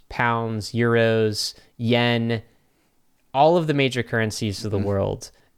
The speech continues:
Speaker 1: as a denomination for bidding.
Speaker 2: Mm-hmm.
Speaker 1: And this is Anti-Pro saying, "eth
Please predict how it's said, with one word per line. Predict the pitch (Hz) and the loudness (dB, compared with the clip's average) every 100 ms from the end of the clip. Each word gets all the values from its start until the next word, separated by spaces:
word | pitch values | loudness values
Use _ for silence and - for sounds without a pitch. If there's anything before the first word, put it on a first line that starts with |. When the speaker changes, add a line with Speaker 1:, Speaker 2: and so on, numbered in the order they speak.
| - | -4
Speaker 1:
as | 113 110 110 107 - | 0 0 0 -4 -6
a | 127 117 113 - 127 | -2 -2 -4 -8 -4
denomination | 131 120 131 127 113 113 - 101 | 0 2 2 2 0 -2 -4 -8
for | - 110 | -4 -4
bidding. | 90 95 107 95 80 - - | -4 -2 -2 -2 -8 -12 -16
Speaker 2:
Mm-hmm. | 101 101 95 | -12 -10 -6
Speaker 1:
And | |
this | 120 107 | -6 -4
is | 107 | -6
Anti-Pro | - 113 110 101 110 104 | -4 -4 -4 -4 -2 -2
saying, | 101 113 101 - - | -2 -4 -6 -8 -4
"eth | 131 | -6